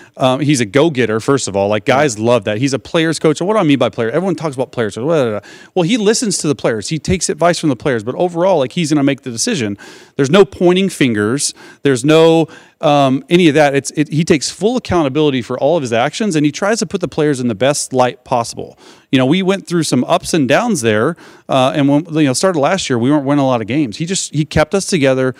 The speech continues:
you know, did well. Everyone was calling for, you know, his head when we lost to Jacksonville, and, and, and I, I get that, but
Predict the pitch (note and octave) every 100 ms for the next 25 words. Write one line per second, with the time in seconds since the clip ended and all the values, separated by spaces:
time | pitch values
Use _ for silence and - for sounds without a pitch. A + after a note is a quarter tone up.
0 | - - _ - C#3 A#2+ E3 C#3 C#3 C3+
1 | C#3 E3 C#3+ C3 - D3+ C3 B2 A#2 -
2 | B2+ B2+ A#2+ C3+ C3 B2 A#2+ A2+ G2+ -
3 | - - C#3 C#3+ C#3+ B2+ C3 E3 - A#2
4 | A#2+ C3+ C#3 F2+ F2+ - G2 G3+ F#3 F#3
5 | F3+ C3 - C#3+ A#2+ A#2+ G#3+ E3 -